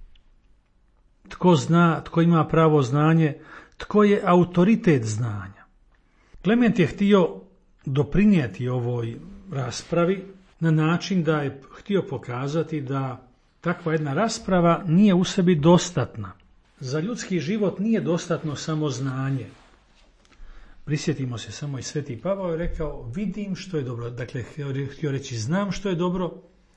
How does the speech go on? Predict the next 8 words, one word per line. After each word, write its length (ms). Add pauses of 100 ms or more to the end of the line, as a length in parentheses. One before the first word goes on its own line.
(380)
a 140
činim 380
ono 180
što 160
je 80
zlo.” 280 (1500)
Klement 340
uočava, 760